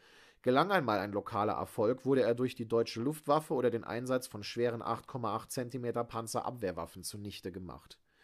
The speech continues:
Der Haltebefehl von Dünkirchen, der von Hitler und General Rundstedt gegeben wurde, gab den Alliierten eine kurze Atempause. Die drei Tage, in denen der Haltebefehl galt, wurden für den Rückzug auf Dünkirchen und den Aufbau einer lokalen Verteidigungslinie genutzt.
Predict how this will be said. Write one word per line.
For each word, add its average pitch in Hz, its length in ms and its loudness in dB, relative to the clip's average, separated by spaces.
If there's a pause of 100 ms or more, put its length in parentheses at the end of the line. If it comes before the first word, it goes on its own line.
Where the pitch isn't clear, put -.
(560)
Der 123 140 4
Haltebefehl 156 600 4
von 127 200 -2
Dünkirchen, 139 640 -2
der 110 140 0
von 110 160 -8
Hitler 139 300 0
und 113 100 -2
General 104 360 -2
Rundstedt 120 520 -2
gegeben 101 440 -4
wurde, 113 280 0
gab 110 240 0
den 127 120 -2
Alliierten 113 520 -2
eine 101 180 -6
kurze 123 460 -4
Atempause. 95 800 -4 (240)
Die 117 100 -4
drei 107 220 0
Tage, 127 400 2
in 107 100 -4
denen 104 200 -4
der 101 120 -2
Haltebefehl 110 640 -4
galt, 101 400 -2 (420)
wurden 151 260 4
für 151 120 -2
den 113 100 -2
Rückzug 156 460 0
auf 104 180 2
Dünkirchen 147 640 -2
und 131 60 -6
den 113 140 -4
Aufbau 123 400 2
einer 113 180 0
lokalen 113 440 -2
Verteidigungslinie 107 920 -4
genutzt. - 540 -12